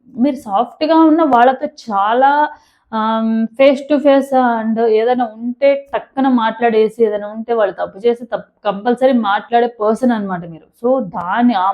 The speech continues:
మాటలు కూడా వాళ్ళు ఫేస్ చేయడానికి రెడీగా లేరు కాబట్టే వాళ్ళు ఇలాంటి డెసిషన్ అనేది తీసుకున్నారు. అంటే వాళ్ళ సిచ్యువేషన్ ఏందంటే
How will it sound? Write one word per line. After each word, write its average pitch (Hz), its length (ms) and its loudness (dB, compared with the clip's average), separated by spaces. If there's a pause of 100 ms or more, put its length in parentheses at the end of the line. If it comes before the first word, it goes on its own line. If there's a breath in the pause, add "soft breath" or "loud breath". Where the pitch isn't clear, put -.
మాటలు 196 460 0
కూడా 233 280 2
వాళ్ళు 226 220 0
ఫేస్ 185 300 -10
చేయడానికి 247 420 -2
రెడీగా 190 380 -4
లేరు 208 340 0
కాబట్టే 226 520 -2 (1160 soft breath)
వాళ్ళు 208 480 2
ఇలాంటి 247 380 2
డెసిషన్ 220 420 2
అనేది 220 300 -6
తీసుకున్నారు. 185 680 -10 (440)
అంటే 262 120 2
వాళ్ళ 262 220 8
సిచ్యువేషన్ 294 520 4
ఏందంటే 294 480 2